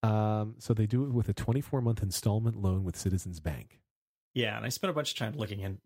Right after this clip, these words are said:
Speaker 2: you know, trying to <laughs> fi-, figure this out.
Speaker 1: Yeah,
Speaker 2: Um,
Speaker 1: it's interesting.
Speaker 2: so you're, you're in, you're in a twenty-four month contract basically, but after twelve months,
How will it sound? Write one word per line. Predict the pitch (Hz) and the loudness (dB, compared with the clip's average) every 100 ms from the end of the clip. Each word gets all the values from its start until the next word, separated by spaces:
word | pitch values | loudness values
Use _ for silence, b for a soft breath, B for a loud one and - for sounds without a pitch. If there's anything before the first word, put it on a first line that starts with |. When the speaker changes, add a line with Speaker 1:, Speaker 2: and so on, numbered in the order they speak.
| - | -8
Speaker 2:
you | |
know, | 120 98 | -6 -6
trying | - 113 | -4 -4
to | 120 | -4
<laughs> | |
fi-, | - 120 - 120 _ | -2 -2 -2 -8 _
figure | - - - 151 110 | -10 -6 -2 0 -2
this | 110 - 123 | -4 -6 -6
out. | 110 117 - - | -6 -6 -10 -6
Speaker 1:
Yeah, | 85 - _ | -6 -6 _
Speaker 2:
Um, | 127 113 | -4 0
Speaker 1:
it's | 190 | 0
interesting. | 240 226 120 165 | 0 0 2 4
Speaker 2:
so | |
you're, | 156 165 | 4 2
you're | 170 190 | 2 2
in, | 226 190 | 2 0
you're | 175 196 | 0 2
in | 214 | 0
a | |
twenty-four | 165 175 156 139 131 120 | 0 0 0 0 0 0
month | 113 120 110 113 - - | -2 -4 -4 -6 -12 -6
contract | - 131 120 117 - | -2 -2 -2 -4 -2
basically, | 117 120 110 113 | -4 -4 -6 -6
but | 117 120 - - - | 0 0 -2 -8 -4
after | 135 135 151 | -2 -2 -4
twelve | - 135 117 | -2 -2 0
months, | 120 104 - | -2 -2 -4